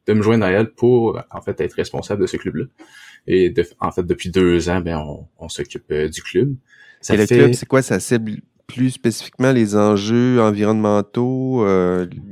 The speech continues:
Speaker 2: liés aux technologies en général ou
Speaker 1: Euh,
Speaker 2: l'intelligence
Speaker 1: ouais, ben,
Speaker 2: artificielle ?
Speaker 1: en fait, ce serait... c'est, c'est, en fait, c'est aux
Speaker 2: Au numérique ?
Speaker 1: technologies en général. C'est, c'est le numérique au sens large, mais, tu sais, de s'en aller vers une direction plus, euh, intelligence artificielle, c'est, c'est quand même très intéressant parce que ça devient de plus en plus, euh,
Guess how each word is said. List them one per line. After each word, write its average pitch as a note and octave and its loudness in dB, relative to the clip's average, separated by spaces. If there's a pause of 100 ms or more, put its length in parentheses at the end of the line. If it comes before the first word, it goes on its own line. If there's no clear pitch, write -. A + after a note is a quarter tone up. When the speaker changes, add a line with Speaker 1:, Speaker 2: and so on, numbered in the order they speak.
Speaker 2:
liés A2 2
aux A2 2
technologies G#2+ 0
en B2+ 0
général A#2+ 0
ou D3 -2
Speaker 1:
Euh, F#2+ -4
Speaker 2:
l'intelligence G#2 4
Speaker 1:
ouais, C3+ 4
ben, A2 0
Speaker 2:
artificielle ? G2+ 0
Speaker 1:
en G#2+ 0
fait, C3+ -4
ce A#2 -4
serait... - 0 (560)
c'est, A#2 0
c'est, A#2 2
en A#2 2
fait, F3+ -2
c'est A2+ 0
aux G2 2
Speaker 2:
Au A2+ 4
numérique ? A#2+ 4
Speaker 1:
technologies G#2 2
en A#2 2
général. A2 2
C'est, A2 -6
c'est - 0
le A2+ 2
numérique A#2+ 2
au G#2+ 0
sens G2 0
large, B2 0
mais, A2+ 2
tu C3+ -14
sais, C#3 -2 (460)
de G2 2
s'en G#2+ 0
aller C#3 2
vers A#2 2
une G2+ -2
direction A2 -2
plus, - -4
euh, F#2+ -2
intelligence G2 -6
artificielle, - -2
c'est, F2 -8
c'est - -16
quand G#2 -8
même G#2+ -4
très A2 -4
intéressant F2+ -4
parce - -16
que - -20
ça E2+ -8
devient F2 -6
de F2 -16
plus - -20
en E2 -10
plus, - -18
euh, D#2 -6